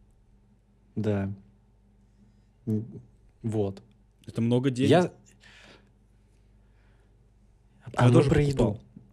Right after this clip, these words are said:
Speaker 1: <laughs> Но их нельзя есть, вот в
Speaker 2: Нет,
Speaker 1: чём
Speaker 2: я,
Speaker 1: дело.
Speaker 2: я тоже покупал. Когда он, ну, типа, вот когда Xbox
Speaker 1: <clears throat>
Speaker 2: только выходил, я взял себе новый Xbox, взял себе телевизор, радовался очень сильно.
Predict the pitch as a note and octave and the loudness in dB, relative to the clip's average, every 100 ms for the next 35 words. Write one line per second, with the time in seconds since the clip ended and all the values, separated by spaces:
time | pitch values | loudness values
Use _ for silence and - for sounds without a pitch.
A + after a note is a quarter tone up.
0 | - C#3+ G#2+ F#2+ C3 A2+ D3+ - B2 C3+ | -2 0 0 -2 0 2 2 2 2 2
1 | B2 A#2+ G#2+ - A2 A#2 A2+ - C#3 A2 | 2 0 -2 -6 -4 -2 -2 0 2 4
2 | A2+ A#2 B2+ B2+ E3+ C#3+ - A#2+ A#2 F#2+ | 2 2 0 2 0 0 -4 -4 -2 -4
3 | F2 G#2+ A#2+ A#2+ A2+ A2 G2 - F2 E2+ | -6 -4 0 0 -2 -6 -8 -12 -16 -14
4 | G#2 G#2+ G#2 G#2 A2 A2+ B2+ A2 G#2 - | -10 -8 -6 -8 -6 -2 0 -2 -4 -10
5 | G#2 E3+ G2+ D#2+ A#2+ - - - - - | -4 -4 -4 -4 -8 -8 -18 -20 -20 -20
6 | _ _ - A2 F#2+ E2+ F2+ C3+ - _ | _ _ -8 -6 -4 -8 -8 -8 -10 _
7 | - - _ _ _ _ _ - A2 G2+ | -20 -20 _ _ _ _ _ -8 -6 -6
8 | - F#2 G2 G2 E2 - - - - G2 | -12 -12 -10 -10 -14 -18 -20 -20 -18 -10
9 | F2+ F#2 - - - - | -8 -8 -14 -20 -20 -20